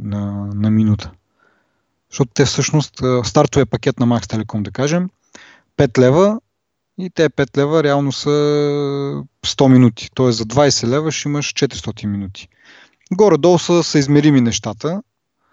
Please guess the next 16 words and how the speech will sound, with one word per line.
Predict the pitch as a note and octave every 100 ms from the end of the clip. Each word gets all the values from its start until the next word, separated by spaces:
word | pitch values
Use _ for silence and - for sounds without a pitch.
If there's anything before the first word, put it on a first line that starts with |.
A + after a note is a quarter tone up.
| _ _ _ _ _ _ _
защото | B2 C3+ -
пък | C#3 -
при | B2+
другите | C3+ C3+ B2+
оператори | A2+ A#2+ C3 - C3
за | A#2+
тези | C3+ A#2+
двайсет | A#2+ B2 -
лева, | A2+ A#2
да | A2+
кажем, | A2 A#2 B2+
получаваш | - A#2+ C3 B2+ - C3
и, |
и | C3 C3 C3
мегабайти | C3 C#3 A#2 F#2+ F#2 -
някакви. | F#2 F#2 - E3